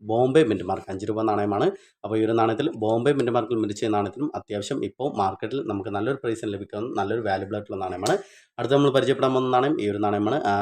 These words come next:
ഫിഫ്റ്റി ഒ എൻ ജി സി എന്നറിയപ്പെടുന്ന സ്റ്റെയിൻലെസ് സ്റ്റീൽ അഞ്ച് രൂപ നാണയമാണ്. ഈ ഒരു നാണയത്തിൽ ഹൈദരാബാദ് മിന്റ് മാർക്കിൽ മിന്റ് ചെയ്യുന്ന നാണയം. നമുക്ക് വർഷത്തിന് താഴെ ചെറിയ സ്റ്റാർ മിന്റ് മാർക്ക് ഡീറ്റെയിൽസ് ഉണ്ടായിരിക്കും.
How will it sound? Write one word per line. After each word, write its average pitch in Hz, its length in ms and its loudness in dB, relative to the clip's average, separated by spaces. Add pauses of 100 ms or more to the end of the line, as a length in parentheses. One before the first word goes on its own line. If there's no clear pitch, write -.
(140)
ഫിഫ്റ്റി - 420 -8
ഒ 104 140 0
എൻ 107 140 0
ജി 113 100 -2
സി 117 120 -4
എന്നറിയപ്പെടുന്ന 107 420 -2
സ്റ്റെയിൻലെസ് 117 440 0
സ്റ്റീൽ 139 260 -2 (100)
അഞ്ച് 101 200 -4
രൂപ 110 180 0
നാണയമാണ്. 98 400 0 (320)
ഈ 131 100 0
ഒരു 147 100 4
നാണയത്തിൽ 147 340 4
ഹൈദരാബാദ് 135 640 4
മിന്റ് 117 240 0
മാർക്കിൽ 117 280 0
മിന്റ് - 160 -2
ചെയ്യുന്ന 101 220 -2
നാണയം. 90 200 -6
നമുക്ക് 98 220 -8
വർഷത്തിന് 101 400 -6
താഴെ 117 180 -2
ചെറിയ 98 260 -4
സ്റ്റാർ 117 320 0
മിന്റ് 135 220 0
മാർക്ക് 117 240 -4
ഡീറ്റെയിൽസ് 98 360 -10
ഉണ്ടായിരിക്കും. 92 380 -2